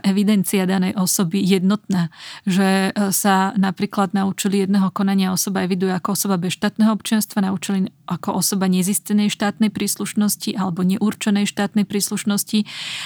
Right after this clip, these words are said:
A v podstate potom aj z toho štatistického hľadiska, ale celkovo aj z hľadiska právnej istoty pre túto osobu,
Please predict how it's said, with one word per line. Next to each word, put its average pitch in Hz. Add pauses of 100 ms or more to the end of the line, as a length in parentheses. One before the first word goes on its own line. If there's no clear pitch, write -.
(120)
A 190
v -
podstate 196
potom 196
aj 196
z -
toho 196
štatistického 208
hľadiska, 202
ale 196
celkovo 196
aj 175
z 190
hľadiska 196
právnej 196
istoty 190
pre 185
túto 196
osobu, 185